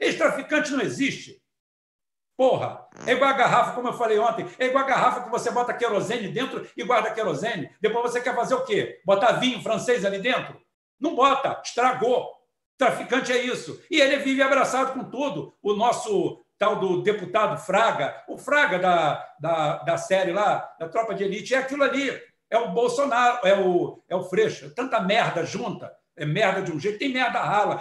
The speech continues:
tem merda grossa, tem merda de tudo quanto é jeito. Eu acho que ele virou até comunista de tanto amor que ele tem pelo Comando Vermelho. Porque a carreira dele começou lá,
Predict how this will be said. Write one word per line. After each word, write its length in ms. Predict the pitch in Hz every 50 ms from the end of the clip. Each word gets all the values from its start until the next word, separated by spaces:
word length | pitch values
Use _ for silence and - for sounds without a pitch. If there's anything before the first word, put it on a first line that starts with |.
| - - -
tem 120 | 190 175
merda 300 | 175 180 190 160 - 190
grossa, 380 | - 127 156 190 202 - - 180
tem 160 | - 180 170
merda 260 | 160 190 196 196 196
de 80 | 190 175
tudo 180 | - - 220 180
quanto 200 | - 175 - 233
é 80 | 220
jeito. 340 | 180 196 208 202 196 _ _ _ _ _ _ _ _ _ _ _ _
Eu 60 | 214 247
acho 100 | 240 -
que 80 | 302
ele 80 | 294 269
virou 220 | 254 262 247 262
até 120 | 254 269 254
comunista 540 | 247 247 247 240 214 190 214 254 - 247
de 80 | 214 180
tanto 260 | - - 262 254 -
amor 400 | 214 - 220 233 262 240 - - - - _
que 80 | - 220
ele 100 | 226 226
tem 160 | - 220 226
pelo 220 | 233 240 226 226
Comando 320 | 233 240 226 226 240 220 -
Vermelho. 500 | 247 240 196 185 190 220 214 135 120 - _ _ _ _ _ _ _ _ _ _ _ _ _ _ _
Porque 160 | _ - 254
a 100 | 233 -
carreira 340 | - 233 180 170 214 233 226
dele 200 | - 226 240 -
começou 440 | 240 247 262 254 - - 262 269 247
lá, 380 | 214 220 262 233 - - -